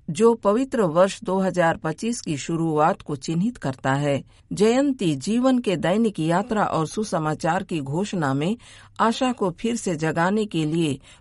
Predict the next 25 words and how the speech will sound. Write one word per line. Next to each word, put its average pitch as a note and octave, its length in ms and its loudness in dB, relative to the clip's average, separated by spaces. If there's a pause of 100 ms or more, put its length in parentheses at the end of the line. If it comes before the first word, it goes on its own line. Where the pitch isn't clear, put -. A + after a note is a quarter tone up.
(120)
पूर्ण B3+ 360 2
दंड D#3+ 280 2
मोचन, G#3 520 -2 (280)
मन B3 200 2
परिवर्तन D#3 800 0
और E3+ 180 0
अनुग्रह A3 500 0
के F3 220 -2
लिए E3 260 0
एक D#3 320 -2
विशेष E3+ 400 0
क्षण A#3 320 -2
प्रदान D3 500 -2
करती C#3 420 -4
है। C#3 380 0 (180)
चौबीस C4 400 0
दिसंबर A3+ 540 2
को D#3+ 320 2
रोम G#3+ 320 4
के A3 160 2
समय G3 400 0
अनुसार F3 540 2
शाम E3 360 0
सात A3 360 -2
बजे F#3 380 0